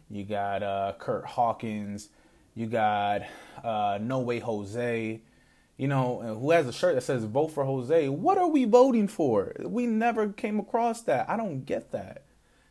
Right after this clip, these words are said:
Thank God he changed his hair. I don't know how he had his hair with, like, the green braids thing, whatever. I don't know. Now he got the tight cornrows. That look fits him. Stick with that, Jose. For real.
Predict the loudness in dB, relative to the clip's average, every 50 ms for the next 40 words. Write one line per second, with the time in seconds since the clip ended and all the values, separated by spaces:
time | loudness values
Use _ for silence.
0 | _ _ -8 -6 -6 -6 -6 -4 0 2 2 4 4 2 2 0 -2 -4 -6 -6
1 | -6 -6 -4 -4 -2 -4 -4 -2 -2 2 4 4 4 2 2 2 2 2 2 0
2 | -2 -4 -4 -2 -2 -2 -2 -2 -2 0 0 0 0 0 0 -2 0 0 0 0
3 | 0 0 0 0 0 -2 -2 -4 -8 -8 -6 -6 -4 -4 -4 -4 -4 -4 -6 -6
4 | -8 -6 -2 0 0 2 0 -2 -4 -6 -10 -8 -6 -4 -4 -4 -4 -4 0 2
5 | 2 4 4 2 2 2 4 4 4 2 0 -2 -4 -4 -2 -2 -4 -4 -2 -2
6 | -4 -4 -4 -6 -4 0 0 0 0 0 -4 -6 -6 -4 -2 0 0 2 2 2
7 | 0 -2 -6 -12 -18 -20 -20 -20 -20 _ _ _ _ -2 0 2 2 2 2 2
8 | 2 0 0 -2 -4 -2 -2 -2 -4 -6 -6 -6 -8 -10 -14 -14 -10 -4 -4 -4
9 | -2 -2 -6 -2 2 4 4 4 4 0 -2 -4 -4 -4 -2 -2 -2 -4 -6 -10
10 | -16 _ _ _ _ _ _ -16 -10 -10 -6 -4 -2 -2 -2 -2 -6 -10